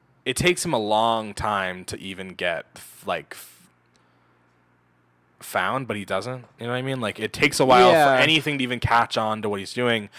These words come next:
Speaker 1: And these are, like, the people that he has in his car that he does kill. And again, not really spoiling anything. I'm not gonna tell you who or how, but, um, the way that it happens, you think that someone would be like, "Yo, where did this person go?" 'Cause half the time it's, like, a,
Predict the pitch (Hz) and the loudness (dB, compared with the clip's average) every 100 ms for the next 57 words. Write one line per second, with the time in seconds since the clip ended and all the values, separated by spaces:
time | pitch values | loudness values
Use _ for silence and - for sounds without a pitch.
0 | - - 139 160 190 196 190 180 - 151 | -20 -4 0 2 2 2 4 4 2 -2
1 | 151 185 170 160 151 139 123 135 139 139 | -2 -2 -2 4 6 6 2 0 4 4
2 | 127 110 - 147 151 139 117 107 107 110 | 2 -6 0 4 6 6 4 -2 -2 -2
3 | - - 143 117 110 110 120 120 123 135 | -2 0 2 2 0 -4 -4 -2 -4 -2
4 | 139 - 147 139 117 110 110 107 107 110 | -4 -4 -2 -2 -2 -6 -8 -8 -8 -8
5 | - 107 117 110 110 110 107 98 104 95 | -10 -6 -4 -4 -4 -2 -2 2 2 2
6 | 101 101 101 95 - - - - 107 107 | 0 -2 -2 -4 -12 -20 -20 -2 2 4
7 | 98 92 90 90 _ - _ _ 127 139 | 4 0 -6 -16 _ -20 _ _ 4 6
8 | 143 131 123 104 147 165 - 127 117 127 | 6 6 4 4 4 4 2 0 -2 -2
9 | 185 196 - 170 156 - _ - - 156 | 0 0 4 4 4 2 _ -4 2 4
10 | 151 139 123 131 120 120 139 117 127 123 | 4 4 4 4 4 4 4 6 4 2
11 | 120 131 117 113 110 117 107 101 131 135 | -2 0 0 0 2 2 0 0 0 0
12 | 123 120 107 101 107 107 104 | -2 0 -2 -4 -4 0 -2